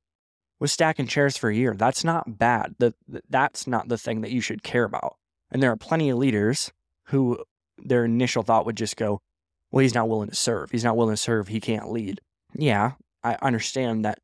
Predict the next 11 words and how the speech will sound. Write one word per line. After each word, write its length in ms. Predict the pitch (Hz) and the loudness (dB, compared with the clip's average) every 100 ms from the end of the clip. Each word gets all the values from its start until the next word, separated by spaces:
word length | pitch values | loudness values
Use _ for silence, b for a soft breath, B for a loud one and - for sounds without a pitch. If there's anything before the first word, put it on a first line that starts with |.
| _ _ _ _ | _ _ _ _
servant 360 | - 147 143 131 | -4 0 2 4
of 80 | |
all 100 | 120 | 4
will 60 | 113 | 4
be 80 | 117 | 2
the 80 | 101 | -2
leader 280 | 107 107 | -2 -2
of 120 | 104 107 | 2 4
all. 200 | 104 104 _ _ | 2 0 _ _
Yes. 560 | 139 117 - - - - _ _ _ | -6 -2 -2 -4 -10 -12 _ _ _
And 560 | 143 139 117 110 123 | -4 0 2 2 0